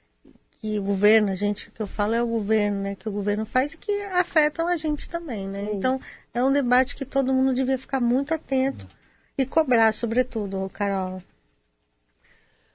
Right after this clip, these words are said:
Speaker 2: Muito bem, hoje aula com a Adriana Fernandes aqui no nosso estúdio, ajudando a ter esse panorama a partir desse, de-, de-, de-, de-, desse, desse factual de hoje, né? Acho que a partir daqui a gente,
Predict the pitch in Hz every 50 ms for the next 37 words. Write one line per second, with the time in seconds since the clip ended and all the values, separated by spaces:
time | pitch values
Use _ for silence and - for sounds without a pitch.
0 | _ _ _ _ _ _ 294 320 349 - - 523 466 339 320 311 294 285 302 285
1 | - 381 381 330 320 330 349 370 381 359 311 240 202 185 180 170 - - - 233
2 | 226 226 226 220 214 208 214 214 220 214 208 208 202 - - 214 202 190 196 196
3 | 196 196 185 170 175 180 175 175 - 196 190 190 185 190 185 185 180 180 - 180
4 | 165 - - 208 214 240 254 226 233 202 196 185 196 202 214 196 175 170 - -
5 | - - 180 - - 202 202 196 - - - 208 202 190 180 175 180 196 214 247
6 | 247 - 262 247 254 - - 262 247 233 269 254 - - 294 277 269 226 214 -
7 | 202 196 220 226 - 214 202 202 196 180 196 - - 190 185 170 - 185 180 180
8 | - 185 180 - - - - 240 226 - - - 254 240 - - - 247 233 220
9 | 220 220 208 233 240 220 202 185 175 165 185 185 185 190 - - 226 - 208 196
10 | - - 220 196 202 202 - - 240 233 226 240 226 - - 247